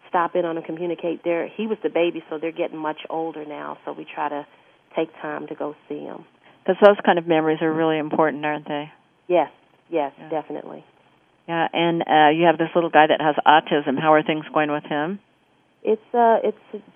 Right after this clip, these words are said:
Speaker 1: definitely a process right now. We have him in what's called, um, applied behavior analysis, and basically you have a therapist work one-on-one with him for about twenty hours a week,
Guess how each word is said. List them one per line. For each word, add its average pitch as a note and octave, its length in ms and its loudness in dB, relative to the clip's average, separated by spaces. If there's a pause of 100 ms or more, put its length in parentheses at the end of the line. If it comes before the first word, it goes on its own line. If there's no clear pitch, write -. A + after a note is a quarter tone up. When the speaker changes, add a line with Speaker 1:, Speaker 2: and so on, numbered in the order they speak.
(140)
Speaker 1:
definitely A3 500 0
a G3+ 60 2
process G#3 580 -2 (100)
right F3+ 180 -2
now. F#3 280 -2
We F3+ 160 -6
have F3 300 -4
him F3 200 -4
in F3 100 -6
what's F3 180 -8
called, E3+ 420 -4
um, E3+ 300 -6 (420)
applied F#3 460 -2
behavior F3 440 -4
analysis, E3 720 -6 (120)
and D#3+ 400 -10 (720)
basically F3 460 0
you E3+ 100 -6
have E3+ 200 -2
a D#3+ 60 -12
therapist E3+ 460 -4 (100)
work E3+ 220 -6
one-on-one E3 680 -6
with D#3+ 140 -6
him D#3 200 -10 (100)
for D#3+ 160 -2
about D3+ 260 -4 (180)
twenty F3 280 -4
hours D#3+ 420 -6
a D#3 60 -8
week, E3+ 280 -8